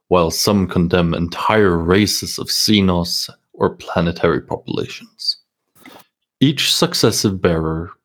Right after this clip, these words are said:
considers it a matter of honor to exact the Emperor's vengeance upon the offender, and considers it his solemn duty to put right as many of the wrongs as possible.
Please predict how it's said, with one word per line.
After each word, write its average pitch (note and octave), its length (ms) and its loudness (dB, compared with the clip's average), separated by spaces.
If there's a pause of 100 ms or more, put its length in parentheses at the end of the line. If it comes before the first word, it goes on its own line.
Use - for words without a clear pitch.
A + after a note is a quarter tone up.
(100)
considers A#2+ 920 0 (580)
it - 240 0 (200)
a A#2 60 2
matter B2 400 4
of A#2 220 0 (100)
honor A#2 520 2 (120)
to - 160 -2
exact - 680 -2
the - 140 2
Emperor's F2 480 0
vengeance E2+ 540 -2
upon E2+ 480 -2
the F#2+ 80 2
offender, F#2 720 2 (1040)
and G2+ 420 0
considers A#2+ 840 2 (160)
it A#2 240 0
his G#2+ 220 -2
solemn C3 560 2
duty G2 520 -2 (800)
to C3 80 -8
put F3+ 180 2
right C#3 400 2 (100)
as A#2 240 2
many B2+ 480 4
of G#2+ 280 0
the A2 80 4
wrongs F2+ 560 2
as F2+ 180 -8
possible. - 640 -6